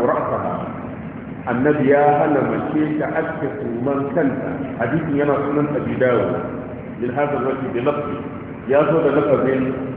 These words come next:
"ليس على النساء حلق." Annabi sallallahu alaihi wasallam ya ce, "Babu aski akan mata. إنما على النساء التقصير." Abin da yake kan mata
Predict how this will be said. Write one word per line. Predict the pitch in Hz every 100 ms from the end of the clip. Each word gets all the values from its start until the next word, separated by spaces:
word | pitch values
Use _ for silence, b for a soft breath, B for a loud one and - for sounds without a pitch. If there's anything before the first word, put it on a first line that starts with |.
| -
"ليس | 139 165 165 160
على | 143 151 151 143
النساء | 131 127 127 151 147 151 127 151
حلق." | 165 160 143 175 180 123 - - - - - - - - - - - - 131
Annabi | 156 170
sallallahu | 160 135 131 156 156 147
alaihi | 143
wasallam | 143 151 131 135
ya | 139
ce, | 139 - - - - -
"Babu | 165 180 170 -
aski | 175 175 175 175 175 175 175 - - - - -
akan | 131 180 160 120
mata. | 113 110 - 110 107 - - - - - - - 190
إنما | 202 170 156 160 147 - - -
على | 185 190 170
النساء | 151 143 175 190 185 185
التقصير." | 175 175 202 196 196 - 226 202 - - - - - - - - - - - - -
Abin | - 120 160 202
da | 175
yake | 170 170 165 -
kan | 170 156
mata | 156 190 190 233 226